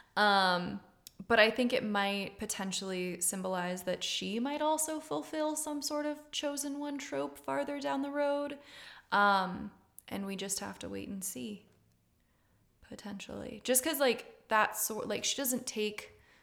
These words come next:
the sword until she uses it to kill the Ritterak. And then she, like, puts it back. So, like, there's a, there's a hesitance for her to use that sword, um, that just makes me wanna pump the brakes on that theory just a little bit.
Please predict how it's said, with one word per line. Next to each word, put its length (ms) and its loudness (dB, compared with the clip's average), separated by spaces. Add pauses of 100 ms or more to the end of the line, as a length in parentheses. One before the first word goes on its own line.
(160)
the 100 -4
sword 520 0 (220)
until 640 0
she 340 -4
uses 400 -4
it 120 -4
to 80 -6
kill 600 -4 (480)
the 100 -6
Ritterak. 640 -2
And 140 0
then 80 2
she, 160 0
like, 220 0
puts 200 -8
it 140 -8
back. 440 -2 (380)
So, 140 -2
like, 140 0
there's 200 0
a, 200 2
there's 180 -2
a 60 -2
hesitance 580 0
for 120 -8
her 100 -2
to 60 -2
use 320 -4
that 240 0
sword, 440 -2 (420)
um, 480 2 (120)
that 120 0
just 200 -2
makes 240 -4
me 100 -4
wanna 260 -2 (220)
pump 280 -6
the 60 -6
brakes 360 -4
on 160 -4
that 180 -6
theory 260 -4
just 200 -6
a 40 -4
little 320 -4
bit. 340 0